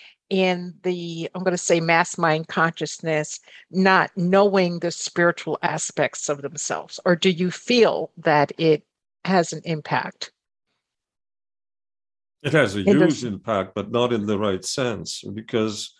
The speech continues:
Speaker 2: all religions have dogma. And so
Speaker 1: Mm-hmm.
Speaker 2: you're supposed to believe, uh, something that you need faith to believe in. You can't verify it, you know?
Speaker 1: Mm-hmm.
Speaker 2: So actually,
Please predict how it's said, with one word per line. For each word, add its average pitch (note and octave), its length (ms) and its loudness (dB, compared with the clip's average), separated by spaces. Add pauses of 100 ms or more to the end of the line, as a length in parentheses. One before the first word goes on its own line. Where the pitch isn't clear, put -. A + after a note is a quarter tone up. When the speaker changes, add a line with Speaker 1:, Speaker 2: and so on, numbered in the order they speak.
(400)
Speaker 2:
all D#3 240 2
religions A#2+ 800 0
have F#2+ 320 -4
dogma. F#2 600 -2 (840)
And D#3+ 140 0
so C#3+ 160 4
Speaker 1:
Mm-hmm. C3+ 220 0
Speaker 2:
you're D3 260 2
supposed C#3+ 460 -2
to C3 100 -2
believe, A2+ 720 -2 (1200)
uh, B2 240 -2
something D3 600 0
that A#2+ 320 0 (1080)
you C3+ 120 0
need A#2+ 200 4
faith C#3 420 0
to G#2+ 80 -10
believe A2 340 -4
in. F2 120 -2
You G2 120 -8
can't A#2 320 -2 (180)
verify G2 600 -2
it, D2+ 260 -14 (500)
you - 80 -8
know? G3+ 140 2
Speaker 1:
Mm-hmm. D3+ 240 -2 (340)
Speaker 2:
So C3+ 140 0
actually, D3+ 640 0